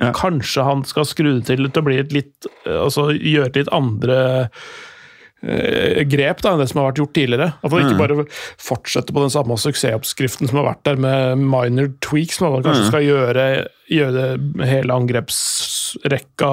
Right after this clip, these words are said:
Speaker 2: og tilnærmingen og filosofien og taktikken helt annerledes. Det, det vet jeg ikke. Eh, så, så det kan at han passer inn i det, det nye som kommer,
Speaker 1: Mm.
Speaker 2: post Lewandowski, men, eh, ja, nei, det er litt, litt sånn, det, det var ikke det, det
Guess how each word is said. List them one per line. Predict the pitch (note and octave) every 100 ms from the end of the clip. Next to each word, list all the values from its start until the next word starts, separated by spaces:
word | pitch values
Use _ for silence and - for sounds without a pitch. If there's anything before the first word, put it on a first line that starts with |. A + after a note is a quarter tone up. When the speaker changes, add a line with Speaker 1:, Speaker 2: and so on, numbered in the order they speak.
| C3+
Speaker 2:
og | C3
tilnærmingen | C#3 C3 B2 A#2+ B2 C3
og | C3 B2+
filosofien | C3 B2+ A#2+ C3 A#2+
og | A#2 A2+
taktikken | D3 - B2 D3
helt | C3+ -
annerledes. | C3 A#2+ A#2 C3 F3 -
Det, | F3+ D3+ B2
det | D3
vet | C3+ G#2
jeg | A#2
ikke. | A#2 F#2 - _ -
Eh, | D3+ D#3 C#3+
så, | F3 D#3+
så | D3
det | F3
kan | - C#3 F3+
at | F3+
han | D3
passer | C#3+ E3 -
inn | - A#2 A2+
i | B2+
det, | B2+ C3 A#2 - - _ -
det | C3+
nye | D3 C3+ A2+
som | C3
kommer, | B2+ B2+ B2+ G3+ - _ -
Speaker 1:
Mm. | D3 E2 F2 C3+
Speaker 2:
post | - - - C#3
Lewandowski, | B2+ C3 C3 A#2+ - A#3+
men, | B3 E3+ D#3+ D3+
eh, | D3 D3 C#3 C#3 - - - - - - -
ja, | D#3 G3
nei, | G3
det | G#3
er | G3 G3+
litt, | G3
litt | F3+ F3
sånn, | E3+ F3 E3+
det, | F3+
det | E3
var | D#3+
ikke | - A3+ E3+ D3 D3 C3+
det, | C#3+ B2+ - C#3+
det | C#3+ C#3+ D3+ D3+